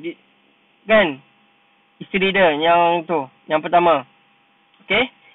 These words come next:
Dan mengembala. Ah, Rasulullah pun pernah mengema-, mengembala kambing.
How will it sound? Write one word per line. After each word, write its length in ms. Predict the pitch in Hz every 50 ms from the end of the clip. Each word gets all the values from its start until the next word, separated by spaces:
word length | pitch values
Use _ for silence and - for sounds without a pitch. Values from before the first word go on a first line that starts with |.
| _ _
Dan 240 | 156 165 190 208 214
mengembala. 720 | 220 220 220 226 233 233 240 240 247 233 214 175 143 131 -
Ah, 160 | - 165 170
Rasulullah 640 | 175 180 185 196 196 233 220 226 233 240 247 254 247
pun 160 | 220 247 240
pernah 320 | 220 220 226 247 302 302
mengema-, 560 | 233 208 208 208 208 208 208 208 208 214 202 - 190
mengembala 560 | 196 196 202 208 208 202 202 208 220 247 285 311 - _ _ _ _ _ _
kambing. 560 | - 170 170 175 175 185 185 185 175 151 135